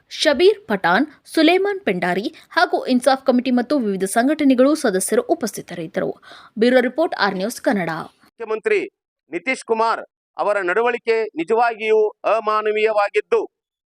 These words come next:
Speaker 2: ಇದನ್ನು ಇನ್ಸಾಫ್ ಕಮಿಟಿ ಮತ್ತು ರಾಮದುರ್ಗದ ವಿವಿಧ ಸಂಘಟನೆಗಳು ತೀವ್ರವಾಗಿ ಖಂಡಿಸುತ್ತವೆ.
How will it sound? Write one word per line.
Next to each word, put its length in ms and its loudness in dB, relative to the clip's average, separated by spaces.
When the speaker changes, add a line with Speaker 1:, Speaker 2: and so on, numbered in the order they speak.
Speaker 2:
ಇದನ್ನು 520 -2
ಇನ್ಸಾಫ್ 460 -2
ಕಮಿಟಿ 400 -2
ಮತ್ತು 340 -2
ರಾಮದುರ್ಗದ 540 0
ವಿವಿಧ 240 -4
ಸಂಘಟನೆಗಳು 800 -2
ತೀವ್ರವಾಗಿ 600 0
ಖಂಡಿಸುತ್ತವೆ. 800 -4